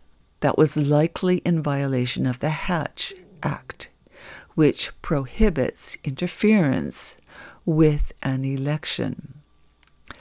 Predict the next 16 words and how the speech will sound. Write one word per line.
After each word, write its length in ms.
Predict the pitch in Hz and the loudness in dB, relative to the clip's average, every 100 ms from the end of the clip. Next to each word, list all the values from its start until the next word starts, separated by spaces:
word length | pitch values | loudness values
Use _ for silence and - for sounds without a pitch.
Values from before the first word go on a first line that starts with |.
| - - | -20 -14
Side 380 | - 170 156 156 | -2 2 4 4
note 280 | 147 135 | 2 2
here 480 | - - 147 147 147 - | -2 -2 0 0 -2 -2
is 240 | 151 135 | -2 -2
that 540 | - 143 139 127 - - - - - - - - | -4 -2 0 -2 -6 -18 -18 -18 -18 -18 -16 -4
we 100 | 139 | -4
found 340 | - 143 139 | 2 2 4
out 120 | 131 - | 2 2
later 320 | 139 131 135 | 0 2 0
there 200 | 131 135 | 2 2
was 520 | 131 135 139 196 190 | 2 4 4 2 0
pressure 580 | - - 190 - 123 - | 0 4 4 2 -2 -2
being 320 | - 131 123 | 0 0 0
placed 500 | 127 143 160 170 - - | 0 0 2 2 -2 -2
on 280 | 135 127 127 | -4 -4 -4
Comey 540 | - 131 127 131 131 | 0 0 2 0 -4